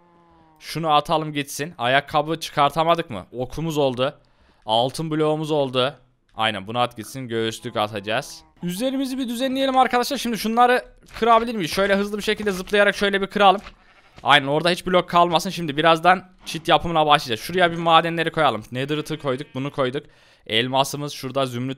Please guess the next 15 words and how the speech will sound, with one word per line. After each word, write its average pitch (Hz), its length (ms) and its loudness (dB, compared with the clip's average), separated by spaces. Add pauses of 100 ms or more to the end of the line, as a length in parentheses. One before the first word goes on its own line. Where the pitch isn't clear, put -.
burada, 135 360 -4
demir 127 340 -2
burada, 135 300 0
tamamdır. 117 560 -2
Altın 127 360 -2
at 139 180 2
zırhımız, 143 420 -8
bir 139 100 -10
tane 135 240 0
de 131 60 -2
eğerimiz 127 420 2
oldu. 113 220 -2
Ata 123 400 -2
bunu 123 180 -6
verebiliriz. 123 560 -4